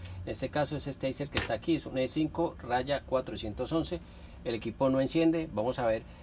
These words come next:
eh, cómo podemos hacer este procedimiento de reparación,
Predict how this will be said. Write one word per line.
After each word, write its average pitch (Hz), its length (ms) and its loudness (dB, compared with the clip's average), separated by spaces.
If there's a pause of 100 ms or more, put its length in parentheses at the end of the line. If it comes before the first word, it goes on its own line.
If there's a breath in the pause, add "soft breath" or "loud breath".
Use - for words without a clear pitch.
(120 loud breath)
eh, 123 360 2
cómo 135 240 4
podemos 123 320 2
hacer 110 180 0
este 101 160 -6
procedimiento 113 520 0
de 123 80 4
reparación, 123 680 0